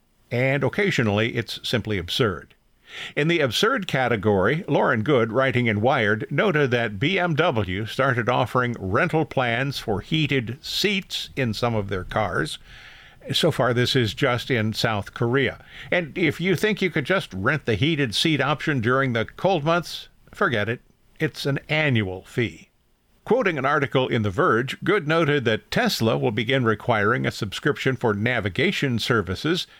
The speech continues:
That actually seems reasonable. My two thousand nine Honda Fit has satellite navigation, but it needs an annual C D update for about a hundred dollars. Well, no thanks for that. I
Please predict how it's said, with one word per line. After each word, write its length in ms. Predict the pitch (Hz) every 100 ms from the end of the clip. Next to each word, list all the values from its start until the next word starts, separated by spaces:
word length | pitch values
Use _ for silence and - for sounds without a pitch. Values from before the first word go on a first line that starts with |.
| - _
That 300 | 240 180 277
actually 420 | 196 160 - 113 107
seems 300 | 127 107 90
reasonable. 640 | 98 143 107 98 78 110 - - - -
My 180 | 151 170
two 260 | - 214
thousand 460 | 196 170 143 123 101
nine 380 | 147 143 131 113
Honda 340 | 147 147 113
Fit 300 | - 160 143
has 340 | 123 123 110 -
satellite 520 | - 131 120 113 107 120
navigation, 680 | 117 104 101 107 - 175 - - -
but 420 | 120 233 190 196
it 300 | 110 151 151
needs 320 | 139 143 135 147
an 100 | 143
annual 500 | 135 131 110 113 123
C 360 | - 147 131
D 180 | 113 190
update 480 | 131 107 113 107 120
for 160 | 131
about 220 | 123 123 113
a 100 | 107
hundred 320 | 123 117 107
dollars. 540 | 147 127 98 73 - _ _ -
Well, 320 | 131 127 110 -
no 320 | - 165 156
thanks 560 | 117 - 180 127 113 -
for 160 | 113
that. 480 | 87 135 180 90 - - -
I 220 | - 131